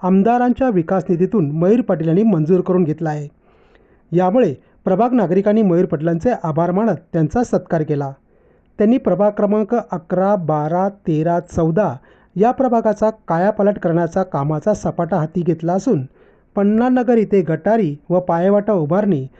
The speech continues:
तलावाला संरक्षण भिंत बांधणी, उभारणी, तसेच बौद्धवाडा इथे रस्ते, गटारी, बल्याणी तलावातील गाळ काढून सुशोभीकरण करणे अशा कामाचा शुभारंभ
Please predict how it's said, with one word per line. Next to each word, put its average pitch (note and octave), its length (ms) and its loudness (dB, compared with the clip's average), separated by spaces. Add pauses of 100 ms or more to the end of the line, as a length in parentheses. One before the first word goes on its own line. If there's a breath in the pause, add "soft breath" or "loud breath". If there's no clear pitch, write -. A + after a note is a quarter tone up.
(300 soft breath)
तलावाला A3+ 500 2
संरक्षण G3 520 0
भिंत G3+ 320 2
बांधणी, D#3 480 0 (160)
उभारणी, F3 480 0 (580 soft breath)
तसेच G#3+ 420 0
बौद्धवाडा G#3+ 560 2
इथे G3 280 2
रस्ते, G3 520 0
गटारी, E3+ 560 0 (540 soft breath)
बल्याणी G3 480 4
तलावातील G3+ 640 0
गाळ F3 200 2
काढून F#3+ 320 2
सुशोभीकरण G#3+ 840 0
करणे E3 360 0 (400 soft breath)
अशा C#4 240 0
कामाचा F#3+ 480 0
शुभारंभ F3+ 520 0